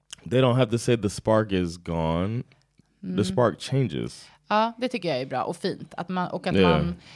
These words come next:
Speaker 2: men det som jag tror är det viktigaste, det är ju att man faktiskt måste jobba för det.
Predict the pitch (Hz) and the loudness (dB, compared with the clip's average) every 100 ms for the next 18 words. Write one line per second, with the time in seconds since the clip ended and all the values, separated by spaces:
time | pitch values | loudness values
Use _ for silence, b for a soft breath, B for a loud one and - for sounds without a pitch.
0 | B 185 196 190 185 180 180 175 - - | B -2 -2 0 -2 0 0 -2 -10 -6
1 | 220 226 226 131 143 160 131 165 147 151 | -2 2 2 2 -2 -2 0 0 0 -6
2 | - 170 156 160 185 151 127 - - 165 | -4 -4 -2 -2 0 0 0 -4 -10 -4
3 | 147 143 160 151 135 131 - 151 151 143 | -2 -2 -6 -6 -10 -10 -8 -6 -4 -6
4 | 170 208 170 143 147 214 - - - - | 0 2 2 -2 2 2 2 -8 -8 -8